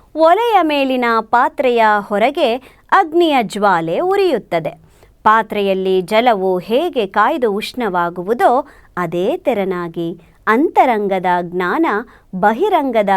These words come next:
ಕ್ರಿಯೆಯಲ್ಲಿ ಬೆರೆಸಿದೊಡನೆ ಭಕ್ತಾಂಗನ ಪ್ರಾಣವೇ ಲಿಂಗ ಸ್ವರೂಪವಾಗಿ ಪ್ರಾಣಲಿಂಗಿ ಎನಿಸುವುದು ನಿಶ್ಚಿತ ಎಂಬುದೇ ಈ ವಚನದ ತತ್ವಾನುಭವವಾಗಿದೆ. ಮುಂದಿನ ವಚನ.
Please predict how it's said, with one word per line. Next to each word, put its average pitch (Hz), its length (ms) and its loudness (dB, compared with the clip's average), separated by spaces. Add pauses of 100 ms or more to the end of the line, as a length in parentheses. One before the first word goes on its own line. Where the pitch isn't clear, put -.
ಕ್ರಿಯೆಯಲ್ಲಿ 208 800 -4
ಬೆರೆಸಿದೊಡನೆ 196 840 -2 (420)
ಭಕ್ತಾಂಗನ 214 840 -2 (180)
ಪ್ರಾಣವೇ 202 720 -4
ಲಿಂಗ 240 340 -4
ಸ್ವರೂಪವಾಗಿ 180 1080 -6 (440)
ಪ್ರಾಣಲಿಂಗಿ 208 800 -2
ಎನಿಸುವುದು 170 640 -6 (420)
ನಿಶ್ಚಿತ 262 640 -4 (200)
ಎಂಬುದೇ 180 540 -4 (420)
ಈ 220 120 -6
ವಚನದ 170 420 -8 (500)
ತತ್ವಾನುಭವವಾಗಿದೆ. 160 1200 -6 (460)
ಮುಂದಿನ 165 320 -4 (340)
ವಚನ. 170 300 -10